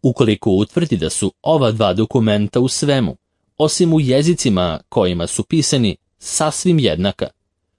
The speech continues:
overava prevod svojim jedinstvenim pečatom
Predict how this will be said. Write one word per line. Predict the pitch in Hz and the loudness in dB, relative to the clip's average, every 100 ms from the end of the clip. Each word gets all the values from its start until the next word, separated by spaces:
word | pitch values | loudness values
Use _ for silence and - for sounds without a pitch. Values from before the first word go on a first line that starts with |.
| _ _ _ | _ _ _
overava | 120 113 113 104 139 110 | 0 2 2 2 2 0
prevod | - 104 90 78 | -2 -2 -2 -4
svojim | - 117 117 117 | -4 -2 0 2
jedinstvenim | 113 107 120 131 - 92 65 | 0 0 0 0 -2 -6 -6
pečatom | - 131 - 170 143 95 | -4 -4 -2 -2 -2 -2